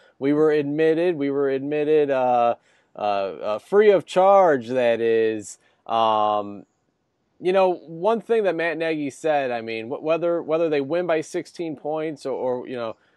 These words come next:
uh, sixteen, seventeen points like they did, uh, the other night, or they, they escape barely with the victory like they did a couple weeks ago against the Denver Broncos, uh,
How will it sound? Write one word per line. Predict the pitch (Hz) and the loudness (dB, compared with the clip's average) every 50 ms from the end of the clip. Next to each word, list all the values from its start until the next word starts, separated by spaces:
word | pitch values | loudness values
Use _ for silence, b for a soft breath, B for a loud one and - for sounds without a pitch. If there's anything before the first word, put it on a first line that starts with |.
| _ _ - | _ _ -8
uh, | - 107 107 104 101 101 98 95 95 98 - | -2 0 2 2 2 0 -2 -2 -4 -6 -10
sixteen, | - - - 156 139 - 147 143 | -12 -8 -8 -8 -6 -6 -10 -8
seventeen | - 165 160 156 139 165 160 135 | -6 -6 -6 -6 -6 -8 -10 -8
points | - 160 160 156 - | -6 -6 -6 -4 -4
like | 151 151 135 | -4 -4 -4
they | 139 135 | -6 -8
did, | 127 113 151 170 165 160 147 139 131 117 101 _ _ _ _ _ _ _ - | -6 -4 -4 0 2 2 2 0 0 -4 -8 _ _ _ _ _ _ _ -8
uh, | - 117 120 117 113 113 110 110 | -4 -2 0 0 0 0 -2 -2
the | 127 147 151 | -2 -2 0
other | 156 147 143 131 127 | 0 0 0 -4 -6
night, | 135 147 156 156 160 160 160 - | -4 -4 -4 -2 -2 -2 -4 -4
or | 117 147 147 147 147 143 143 143 143 127 | -4 -4 -2 0 0 0 -2 -4 -6 -6
they, | 110 143 151 147 | -6 -6 -6 -6
they | 123 135 143 151 147 | -6 -6 -6 -4 -4
escape | 147 - - - _ - 160 160 156 151 - _ _ _ _ _ - | -6 -6 -10 -20 _ -6 -4 -4 -4 -4 -6 _ _ _ _ _ 0
barely | 160 165 165 165 165 156 147 139 135 127 120 113 107 95 - _ _ | 0 2 2 2 0 0 -2 -2 -4 -4 -6 -6 -6 -10 -12 _ _
with | 127 131 123 _ | -10 -10 -10 _
the | - 127 117 | -8 -10 -8
victory | 110 131 135 - 135 127 | -6 -8 -8 -8 -8 -8
like | 123 131 131 123 | -6 -8 -8 -6
they | 127 120 | -8 -6
did | 120 139 135 | -6 -6 -6
a | 127 | -6
couple | - 147 135 131 127 | -6 -6 -6 -6 -8
weeks | 127 139 120 - | -10 -10 -12 -10
ago | - 139 139 | -8 -8 -6
against | 123 135 135 - | -6 -6 -8 -10
the | - 123 | -12 -12
Denver | 120 131 139 131 120 117 | -10 -10 -8 -8 -8 -10
Broncos, | 104 120 131 135 139 139 127 - 127 123 117 117 113 110 98 - b b b b b b b b | -8 -8 -8 -6 -6 -8 -6 -6 -4 -4 -2 -2 -4 -6 -8 -12 b b b b b b b b
uh, | - 113 117 113 110 107 107 107 107 101 101 104 | -4 -2 0 0 2 2 2 2 0 0 -2 -4